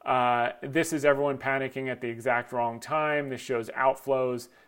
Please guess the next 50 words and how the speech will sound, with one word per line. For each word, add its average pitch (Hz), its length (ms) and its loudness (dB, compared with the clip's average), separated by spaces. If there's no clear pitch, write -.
uh, 117 340 2
worst 135 240 2
outflows 127 440 0
since 120 180 -10
the 117 100 -14
pandemic 117 560 -4
lows, 127 380 0
which 117 160 -8
was 113 140 -8
a 113 40 -6
once 117 300 -6
in 120 80 -8
a - 20 -8
hundred 117 320 -8
year 113 240 -4
event. 139 440 -2
Uh, 117 580 2
and 117 260 -4
then, 117 380 -6
uh, 110 420 -2
the 113 100 -6
last 117 380 0
time 113 240 -4
was 113 160 -6
at 110 180 -4
the 101 60 -6
last 107 320 -4
crackdown 104 640 -4
i-, - 220 -14
in 107 140 -8
eighteen 101 360 -10
and 98 140 -10
nineteen, 101 580 -10
and 107 100 -10
we 104 100 -6
know 101 140 -6
what 98 100 -8
happened 98 320 -6
next. 95 360 -10
So 98 240 -6
that, 107 280 -2
that 104 140 -2
was 101 180 -12
right 107 200 -6
before 107 340 -6
one 101 140 -6
of 101 60 -10
the 101 60 -8
biggest 104 380 -8
rallies, 98 540 -4